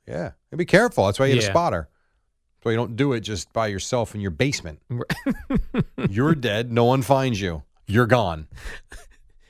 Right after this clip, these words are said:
Speaker 2: You're dead. You are dead. Uh, let's see. He says it's, uh, four to five hours a day in the plank pose that he does for training, Jerry.
Speaker 1: That's amazing.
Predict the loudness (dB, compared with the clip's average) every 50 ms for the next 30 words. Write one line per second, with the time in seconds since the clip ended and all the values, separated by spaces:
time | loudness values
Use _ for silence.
0 | _ _ _ 0 2 2 2 4 4 2 2 2 0 -6 -8 -12 _ -2 0 0
1 | 2 2 2 0 0 -2 -2 2 2 4 4 4 0 -4 -8 -10 _ _ _ -20
2 | -20 -20 _ _ _ _ _ _ _ _ _ _ _ _ _ _ -2 0 2 2
3 | 0 0 0 0 0 0 2 2 0 0 2 -2 -2 -4 0 0 2 2 2 2
4 | 2 0 -2 -2 -2 -2 0 0 0 -2 -2 2 2 2 2 4 4 4 4 4
5 | 2 2 2 0 2 2 2 2 4 2 0 0 -2 -2 0 2 2 2 0 2
6 | 2 2 4 4 0 -2 -2 -2 -4 -2 -2 -4 -2 -2 -2 -2 -2 -6 -6 -4
7 | -4 -4 -4 -4 -2 -4 -2 -2 -4 -6 -8 -8 -8 -4 -4 -2 -2 -4 -6 -8
8 | -10 -14 -12 -10 -10 -8 -10 -10 -14 -16